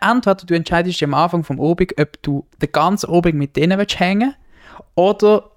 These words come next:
ob du eigentlich so eine, so eine, so eine Biene bist, die dann so ausschwärmt und dann so in andere Sphären gehst, go, gehst, go Nektar sammeln <laughs> und, und dort so ein bisschen anfängst, irgendwie ein bisschen rumschwätzen.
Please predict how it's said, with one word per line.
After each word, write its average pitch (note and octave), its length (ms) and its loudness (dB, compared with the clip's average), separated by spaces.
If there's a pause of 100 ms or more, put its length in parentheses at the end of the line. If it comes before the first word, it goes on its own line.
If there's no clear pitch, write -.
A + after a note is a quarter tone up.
ob F#3 240 -2
du F3+ 120 2
eigentlich E3 320 -2
so - 120 -2
eine, D3 340 0
so D3 160 -4
eine, C3 540 -2 (300)
so - 120 0
eine D3 120 2
Biene F#3+ 360 2
bist, G3 260 0
die D#3+ 100 2
dann D3+ 160 2
so - 160 0
ausschwärmt F3 600 0
und D3+ 140 -2
dann D#3+ 160 2
so D3+ 180 0 (180)
in D#3+ 140 0
andere E3+ 600 2
Sphären D#3+ 440 0
gehst, D#3+ 300 0
go, C#3+ 400 2 (420)
gehst, D#3+ 300 -2
go D#3+ 100 2
Nektar D#3 420 0
sammeln D3 440 0 (340)
<laughs> - 360 -20
und, D#3+ 320 -2 (100)
und D#3 260 0
dort D#3+ 240 2
so D#3+ 180 -2
ein - 80 -4
bisschen D3+ 220 2
anfängst, D3 500 -2
irgendwie D3 260 -2
ein C3+ 60 0
bisschen C#3+ 280 -4
rumschwätzen. - 520 -8